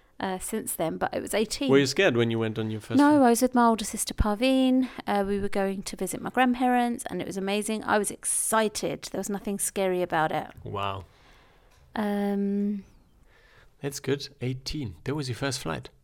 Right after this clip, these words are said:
Speaker 1: Mm-hmm.
Speaker 2: Wow. I
Speaker 1: I,
Speaker 2: think
Speaker 1: and
Speaker 2: I
Speaker 1: I couldn't get my head around that 'cause
Speaker 2: Hmm.
Speaker 1: I thought I've been travelling for much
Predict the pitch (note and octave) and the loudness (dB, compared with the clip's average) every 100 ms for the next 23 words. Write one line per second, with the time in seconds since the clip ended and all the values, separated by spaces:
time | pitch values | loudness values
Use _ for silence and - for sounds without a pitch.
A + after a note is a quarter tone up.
0 | _ A#3+ A3+ A#3+ F#4 - _ _ A#2 A2+ | _ 2 4 2 0 -4 _ _ -8 -8
1 | - - - - - - C#3 D4 D#4+ - | -10 -16 -18 -4 0 4 6 8 6 2
2 | - G#4 D#4 A#3+ A#3 C4+ F#4 - A3+ F#3+ | -2 0 0 0 0 0 0 0 2 2
3 | F3 - C#4 F4 - - F#3+ G3 F#3+ - | 2 4 4 4 0 -2 -2 -4 -8 -6
4 | F#3 F#3 F3+ - - G#3 C4+ - - | -6 -6 -8 -10 -6 -4 -4 -6 -14